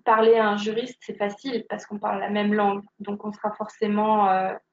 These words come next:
c'est, c'est, c'est pas ça notre job. Je pense que notre job, c'est de, de, de nous adapter aux, aux autres personnes qui sont dans l'entreprise et qui sont pas des juristes.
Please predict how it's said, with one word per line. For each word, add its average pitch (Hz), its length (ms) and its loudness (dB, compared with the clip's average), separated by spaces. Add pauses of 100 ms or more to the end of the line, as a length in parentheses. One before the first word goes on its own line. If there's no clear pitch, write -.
(1040)
c'est, - 260 -14
c'est, 208 400 -2 (480)
c'est 226 100 4
pas 220 220 2
ça 240 140 4
notre 220 260 -2
job. 226 480 0 (220)
Je - 100 -20
pense 214 240 -12
que - 80 -8
notre 190 280 -8
job, 220 200 2 (160)
c'est 196 140 -8
de, 180 420 -10
de, 185 140 -14 (160)
de 180 80 -16 (720)
nous 202 340 -2
adapter 202 600 2
aux, 185 420 -4 (140)
aux 196 200 -4
autres 220 260 -2
personnes 214 500 -6
qui 202 120 -12
sont 208 160 -10
dans 196 140 -2
l'entreprise 190 580 -6
et 208 80 -8
qui - 120 -20
sont - 120 -16
pas 214 140 -4
des 208 120 -8
juristes. 196 380 -6